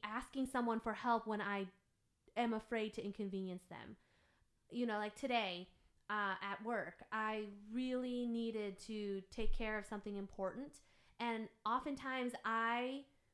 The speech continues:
put a lot of pressure on myself to make sure that I show up, show my face, am on the clinic floor, being the first one to help.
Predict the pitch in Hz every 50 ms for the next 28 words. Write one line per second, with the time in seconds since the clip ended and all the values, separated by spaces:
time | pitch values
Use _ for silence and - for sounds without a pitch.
0 | _ _ _ _ _ _ _ _ _ - 294 277 277 269 262 254 247 240 240 -
1 | 233 233 233 - 254 254 254 247 254 269 - 285 277 277 - - 240 233 226 226
2 | - - 240 226 214 214 208 - 202 214 214 214 220 220 - - - - 240 240
3 | 240 233 220 220 214 - - - - - 240 226 220 233 226 240 240 - 226 214
4 | 208 208 208 - - - - 214 220 220 208 208 214 220 233 226 - 247 226 233
5 | 233 233 - - 233 208 202 202 196 190 190 190 - - _ _ _ _ - 240
6 | 233 226 220 220 208 202 190 - - - 277 269 277 269 - 254 247 247 254 247
7 | 226 214 202 196 196 208 214 - - - - - 233 220 214 240 214 185 147 147